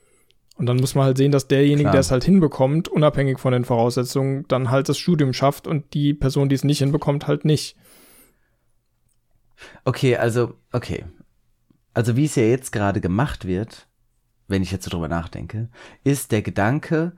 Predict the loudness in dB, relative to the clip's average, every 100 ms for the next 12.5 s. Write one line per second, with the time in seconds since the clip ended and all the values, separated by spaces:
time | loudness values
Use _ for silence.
0 | -18 _ _ -4 -2 0 -2 -4 -10 _
1 | _ -2 2 2 2 0 0 2 0 -2
2 | -6 -8 -10 -10 -12 -12 -10 -8 -2 -2
3 | -2 -6 -4 -4 -4 -4 -6 -8 -14 -16
4 | _ _ _ _ _ _ -4 -2 -2 0
5 | 0 0 0 -2 -2 -2 -2 -4 -6 -6
6 | -8 -8 -6 -8 -8 -6 -6 -6 -6 -6
7 | -6 -14 -20 -4 2 2 2 -2 _ _
8 | -16 -6 -6 -2 -2 -2 -8 -10 _ _
9 | -4 -2 -4 -6 -2 0 2 -2 -4 -4
10 | -2 -2 -2 -2 -2 -2 -4 -2 2 2
11 | 0 -4 -6 -8 -8 -6 -6 -6 -6 -2
12 | -2 -2 -4 -4